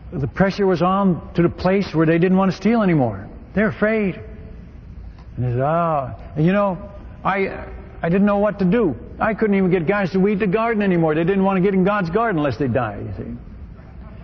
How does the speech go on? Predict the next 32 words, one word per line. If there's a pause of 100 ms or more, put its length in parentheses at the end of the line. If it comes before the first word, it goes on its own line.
And
now
I'm
going
on
vacation.
I
had
to
be
away
three
weeks. (560)
And
I
said,
"Now
look,
when
I'm
gone,
take
the
fruit. (200)
Use
it. (260)
It's
yours.
I
can't
eat
it.